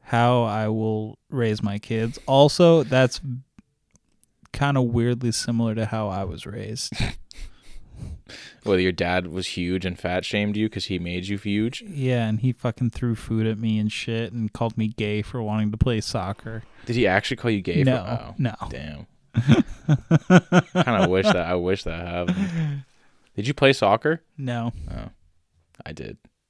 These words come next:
Speaker 1: Yeah. Apparently everybody did.
Speaker 2: I guess everyone does. Or
Speaker 1: Everyone does,
Speaker 2: baseball. I
Speaker 1: except
Speaker 2: played
Speaker 1: me.
Speaker 2: baseball.
Speaker 1: You played baseball?
Speaker 2: Yeah.
Speaker 1: You played fucking baseball?
Speaker 2: Yeah.
Speaker 1: What'd you play?
Speaker 2: What do you mean?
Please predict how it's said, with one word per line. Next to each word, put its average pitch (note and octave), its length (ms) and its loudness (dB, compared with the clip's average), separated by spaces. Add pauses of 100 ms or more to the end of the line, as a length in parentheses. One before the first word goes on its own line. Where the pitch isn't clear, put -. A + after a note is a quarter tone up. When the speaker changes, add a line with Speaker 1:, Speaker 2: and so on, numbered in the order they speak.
(640)
Speaker 1:
Yeah. B2 320 -6 (720)
Apparently G#3 500 4
everybody B2+ 460 4
did. G#2 260 -8 (400)
Speaker 2:
I G#2+ 60 -8
guess C3+ 180 -2
everyone E2+ 420 -4
does. E2+ 380 -6
Or F3+ 60 -6
Speaker 1:
Everyone F3 340 4
does, F3+ 240 6
Speaker 2:
baseball. F#2 120 4
I F#2 120 6
Speaker 1:
except C#3+ 120 2
Speaker 2:
played A#2 220 2
Speaker 1:
me. - 80 -
Speaker 2:
baseball. E2+ 560 -8 (200)
Speaker 1:
You D3 80 -2
played F#3+ 340 4
baseball? F#3+ 720 0
Speaker 2:
Yeah. F2+ 340 -6 (520)
Speaker 1:
You G3 100 4
played D#4+ 300 4
fucking D3 400 6 (160)
baseball? G3 840 8
Speaker 2:
Yeah. A#2+ 360 -6 (1160)
Speaker 1:
What'd C#3+ 200 4
you C#3 80 4
play? D3+ 380 4 (1400)
Speaker 2:
What E2+ 140 -10
do E2 40 -4
you E2 60 -6
mean? E2+ 320 -6